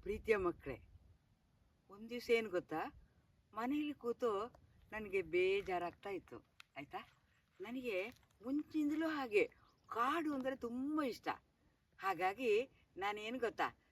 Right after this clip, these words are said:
ನಮ್ ಊರಿಗೆ ಬಂದೆ. ನಮ್ ಊರಿಗೆ ಬಂದ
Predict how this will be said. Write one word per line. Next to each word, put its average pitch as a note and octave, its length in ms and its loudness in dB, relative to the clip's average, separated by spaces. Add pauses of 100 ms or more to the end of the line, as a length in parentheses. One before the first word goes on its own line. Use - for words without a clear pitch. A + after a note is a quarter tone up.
(140)
ನಮ್ D#3 280 0
ಊರಿಗೆ D#3+ 500 -4
ಬಂದೆ. G#3 480 -2 (1300)
ನಮ್ D4 280 2
ಊರಿಗೆ D4+ 240 2
ಬಂದ C4 340 -2